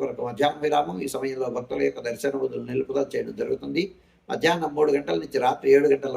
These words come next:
వరకు సర్వదర్శనం, రాత్రి ఏడు గంటల నుంచి ఎనిమిదిన్నర గంటల వరకు రాత్రి ఆరాధన, రాత్రి ఆరాధనలో భాగస్వాములు కాగోరు వారు దానికి తగిన రుసుము చెల్లించి సంప్రదాయ వస్త్రధారణతో పరిమిత సంఖ్యలో భాగస్వాములు కావచ్చు. ఎనిమిదిన్నర గంటల నుంచి తొమ్మిది గంటల వరకు సర్వదర్శనం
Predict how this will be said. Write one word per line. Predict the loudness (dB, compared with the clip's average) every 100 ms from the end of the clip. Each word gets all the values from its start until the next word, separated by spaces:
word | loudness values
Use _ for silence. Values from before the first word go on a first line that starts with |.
| -6
వరకు | -6 -6
సర్వదర్శనం, | -6 -6 -8 -8 -12 -12 -20 _ _ _ 0
రాత్రి | 0 4 6
ఏడు | 6 4
గంటల | 0 0 0
నుంచి | 2 2
ఎనిమిదిన్నర | 2 -2 0 0
గంటల | 0 0 0
వరకు | -2 -4 -4 0
రాత్రి | -2 0 0
ఆరాధన, | 0 -2 -4 -8 -10 _ _ _ 0
రాత్రి | 0 2 4 6
ఆరాధనలో | 6 2 0 -2 0 0
భాగస్వాములు | -2 -4 -2 0 0
కాగోరు | 0 0 0 0
వారు | 0 -2
దానికి | -4 -6 -6
తగిన | -4 -2
రుసుము | -2 -4 -4
చెల్లించి | -4 -4 -10 -14
సంప్రదాయ | -10 -4 -2 -2
వస్త్రధారణతో | -4 -4 -4 -4 -4 -4 -2
పరిమిత | -4 -8 -20
సంఖ్యలో | -8 -4 -4 -4
భాగస్వాములు | -6 -6 -8 -8 -8
కావచ్చు. | -8 -8 -14 -20 _ _ _ _ _ -4
ఎనిమిదిన్నర | -2 0 0 0
గంటల | -2 -4 -4
నుంచి | -8
తొమ్మిది | 0 2 2
గంటల | 2 0 0
వరకు | -2 -6 -6
సర్వదర్శనం | -4 -2 0 -2 -4